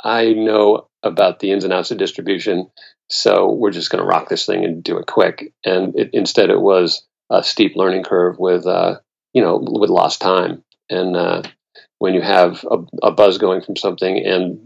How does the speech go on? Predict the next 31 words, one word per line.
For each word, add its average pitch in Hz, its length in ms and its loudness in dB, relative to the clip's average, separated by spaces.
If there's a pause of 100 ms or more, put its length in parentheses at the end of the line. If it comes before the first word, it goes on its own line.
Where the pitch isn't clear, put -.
then 92 140 2
there's 95 140 0
kind 95 200 0
of 85 80 0
like, 87 240 0
"Where 123 400 2
are 139 180 8
you 113 120 2
guys? 95 400 2
And 101 100 2
I 101 80 2
need 107 160 4
your - 80 -4
product." 104 480 4
And, 92 260 -2 (520)
um, 92 520 0
I'd 95 200 -4
run 95 220 2
into 95 100 -2
those 92 160 0
quality 92 340 0
control 104 380 4
issues 95 440 0
that 92 160 -2
had 92 180 -6
to 90 40 -2
be 85 100 -6
fixed - 560 -4 (140)
on 90 140 -4
this 95 200 0
end 92 320 0